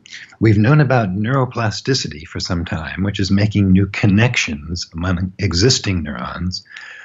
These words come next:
But neurogenesis only became clear that it happened in the late nineteen nineties,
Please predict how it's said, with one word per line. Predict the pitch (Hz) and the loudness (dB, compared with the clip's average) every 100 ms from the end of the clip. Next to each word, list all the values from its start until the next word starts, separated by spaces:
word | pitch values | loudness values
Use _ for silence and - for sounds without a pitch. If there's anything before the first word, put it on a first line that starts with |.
| - - - | -20 -14 0
But | 113 90 | 2 2
neurogenesis | 107 160 175 147 156 147 - 104 92 - - - _ _ _ _ - | 4 6 6 6 4 4 0 -2 -2 -2 -4 -8 _ _ _ _ -6
only | 135 156 151 | -2 0 0
became | 131 127 127 113 110 | -2 -2 0 0 -2
clear | 110 - 139 113 92 90 92 | -2 0 0 0 -2 -4 -4
that | 98 | -6
it | 92 | -6
happened | - 147 147 90 85 95 - _ _ _ _ _ _ - | -2 0 0 -4 -6 -8 -10 _ _ _ _ _ _ -8
in | 123 131 123 | 0 2 2
the | 123 | 2
late | 123 147 120 | 2 2 2
nineteen | 135 127 - 120 | 0 0 -2 -2
nineties, | 113 127 117 80 - - - | 0 0 0 -2 -8 -12 -12